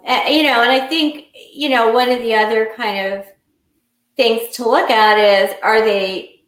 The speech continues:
you know, get, they're giving away a lot of them free software, but kind of what else are they doing? What are they doing maybe to help me onboard? Or if I'm in an industry that is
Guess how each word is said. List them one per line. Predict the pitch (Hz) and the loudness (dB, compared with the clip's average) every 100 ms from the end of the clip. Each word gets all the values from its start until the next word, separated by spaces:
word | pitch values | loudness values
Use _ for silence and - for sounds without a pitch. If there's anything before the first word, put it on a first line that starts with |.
| _ | _
you | 247 240 | -8 -6
know, | 185 - | -6 -4
get, | 254 240 | -6 -4
they're | 226 220 | -2 -2
giving | 247 247 254 233 - - | -2 -2 -2 -6 -10 -6
away | 220 202 196 196 | 0 2 4 4
a | |
lot | 190 185 190 | 4 2 2
of | 190 | -2
them | 190 196 | -6 -8
free | 202 190 | -10 -10
software, | - 190 196 - 190 190 190 | -2 0 0 -2 -4 -4 -2
but | 202 - | -4 -4
kind | 302 330 | -6 -4
of | 277 | -2
what | 233 | 0
else | 214 240 220 | 2 0 -2
are | 226 | -8
they | 196 190 190 | -10 -12 -12
doing? | 196 190 180 185 180 | -10 -6 -4 -6 -8
What | 202 220 | -6 -4
are | 220 | -2
they | 208 202 | -4 -4
doing | 208 202 202 | -6 -6 -6
maybe | 196 196 185 190 | -8 -10 -12 -12
to | |
help | 202 214 - | -8 -8 -8
me | 202 196 | -8 -4
onboard? | 190 208 202 190 185 185 - | 0 0 -2 -2 0 0 2
Or | 254 262 | 2 2
if | 269 | 2
I'm | 269 254 | 0 0
in | 262 302 | 0 -2
an | 269 | -2
industry | 240 233 233 - 226 220 226 - _ _ _ _ _ | -2 -6 -10 -8 -2 0 0 -6 _ _ _ _ _
that | 240 220 190 - | 0 2 2 2
is | 220 | 0